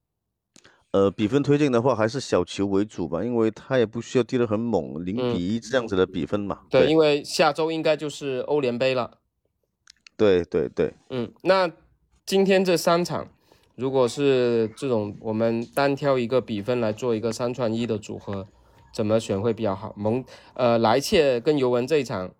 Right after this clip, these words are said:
Speaker 2: 一比一还是零比零？
Speaker 1: 呃，莱切的话，我一比一，然后国米的这一场也是推荐一比一，呃，罗马这一场是推荐零比一这样子。
Speaker 2: 嗯，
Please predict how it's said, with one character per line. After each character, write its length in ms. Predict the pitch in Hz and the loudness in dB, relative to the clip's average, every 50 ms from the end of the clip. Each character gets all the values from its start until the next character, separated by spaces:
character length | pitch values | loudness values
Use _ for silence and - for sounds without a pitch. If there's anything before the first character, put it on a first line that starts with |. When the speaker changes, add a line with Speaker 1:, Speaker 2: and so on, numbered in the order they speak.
| _ _ _ _ _ _ _ _ _ _ _ _ | _ _ _ _ _ _ _ _ _ _ _ _
Speaker 2:
一 140 | - 151 160 | -2 -2 0
比 160 | 143 131 113 | 0 0 0
一 160 | 113 127 135 135 | 2 2 2 2
还 120 | 123 113 | 2 0
是 120 | 110 - | 0 0
零 140 | 113 113 113 | -2 -2 -2
比 100 | 110 110 | -2 -2
零？ 220 | 104 101 101 104 - _ _ _ _ _ _ _ _ _ _ _ _ _ _ _ _ _ _ _ _ _ - - - | -4 -4 -6 -8 -12 _ _ _ _ _ _ _ _ _ _ _ _ _ _ _ _ _ _ _ _ _ -18 -4 0
Speaker 1:
呃， 400 | 101 110 104 107 107 104 104 101 | 4 4 6 6 4 4 4 4
莱 180 | 101 104 113 127 | 4 4 2 2
切 360 | - - - - 165 151 131 | 0 -2 2 4 4 4 6
的 160 | 123 123 123 | 6 4 2
话， 400 | - - - 151 147 139 131 120 | 2 0 -2 0 2 2 2 2
我 120 | 107 117 | 2 0
一 80 | 131 147 | 0 -2
比 220 | 139 - 101 90 | -2 -2 0 0
一， 200 | 90 110 123 131 | 2 2 2 2
然 200 | 131 117 101 98 | 2 2 0 -2
后 280 | 110 123 117 113 107 101 _ _ _ - - - | 0 2 2 2 2 0 _ _ _ -20 -16 -6
国 240 | - 101 95 113 | 0 2 2 4
米 220 | 127 143 127 95 87 | 4 2 0 0 2
的 120 | 87 92 | 2 0
这 180 | 92 - 123 120 | 0 0 -2 -2
一 80 | 113 | -2
场 340 | 104 - 87 85 71 76 82 | -2 -2 -6 -6 -6 -6 -6
也 100 | 82 73 | -6 -6
是 200 | 67 - - 117 | -6 -2 -4 -4
推 220 | 101 - - 117 117 | -4 -2 -4 -4 -2
荐 220 | 117 110 95 98 | -2 -2 -2 -2
一 100 | 101 107 | -4 -6
比 160 | 104 - - 76 | -8 -8 -10 -10
一， 340 | - - 95 101 101 104 - _ - - - - _ _ | -6 -4 -2 -2 -2 -2 -6 _ -20 -20 -20 -20 _ _
呃， 640 | - - 90 92 92 90 90 90 87 90 90 90 90 | -6 -2 0 2 2 2 2 2 0 0 0 0 0
罗 240 | 90 85 85 95 117 | 0 2 2 2 2
马 200 | 120 87 76 78 | 2 2 0 0
这 180 | - - 127 110 | 0 2 2 2
一 40 | |
场 260 | 101 - 98 76 71 80 | 2 0 -4 -6 -6 -6
是 140 | - 104 | -4 -4
推 220 | 98 92 - 107 104 | -4 -2 0 -2 -2
荐 240 | 104 110 95 85 78 | 0 -2 -2 -2 -2
零 180 | 82 98 104 | -4 -4 -6
比 160 | 98 - 82 | -6 -6 -6
一 240 | 71 60 82 95 98 | -4 -2 -2 -2 -2
这 120 | 90 95 87 | -2 -2 -4
样 120 | 67 60 | -4 -2
子。 60 | 139 127 | -2 -2
Speaker 2:
嗯， 140 | 123 117 | -2 -2